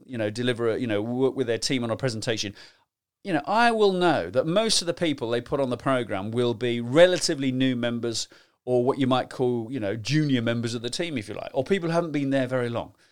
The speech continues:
It's very rare that the senior team put their hand up and say, "Hey,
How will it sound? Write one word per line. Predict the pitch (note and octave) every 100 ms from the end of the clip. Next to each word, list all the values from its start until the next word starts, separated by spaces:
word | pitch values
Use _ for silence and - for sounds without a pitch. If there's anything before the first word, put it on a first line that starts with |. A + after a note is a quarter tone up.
| _ _ _ _ _
It's | C3 C3
very | B2+ G#2 D3+ E3+ F3 E3
rare | D3+ E3 D3 G2
that | F#2 A2
the | C3
senior | - - E3 E3 D#3 D3+
team | D3 F3 D3+ G#2+ E2 A2 - _
put | - F3
their | E3 C#3+
hand | C#3 B2+
up |
and | -
say, | C3+ C3
"Hey, | D3+ D#3